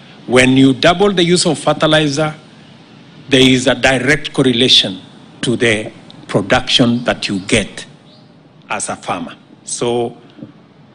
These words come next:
I am asking our farmers, now that we have reduced the cost of fertilizer from seven thousand now to two thousand five hundred, they have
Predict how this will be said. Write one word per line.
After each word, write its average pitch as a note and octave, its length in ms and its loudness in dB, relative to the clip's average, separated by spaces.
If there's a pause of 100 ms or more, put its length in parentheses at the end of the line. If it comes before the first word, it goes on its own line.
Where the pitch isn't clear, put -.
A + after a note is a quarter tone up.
(140)
I B2 120 -2
am A#2+ 200 -4
asking D#3 580 -4
our A2+ 220 -4
farmers, F#2+ 600 -8 (180)
now G#3+ 220 -2
that F#3 200 -2
we C#3+ 100 0
have B2 180 -4
reduced C#3 480 -2
the C3 80 -4
cost C#3 300 -6
of C3 140 -8
fertilizer B2+ 580 -4
from G#2 560 -6 (260)
seven C3 420 -2
thousand B2 720 -4 (140)
now C3+ 340 0
to C#3 140 -10
two - 180 -6
thousand A2+ 380 -2
five A2 200 -2
hundred, G2 300 -4 (1600)
they D3+ 140 2
have C#3 240 0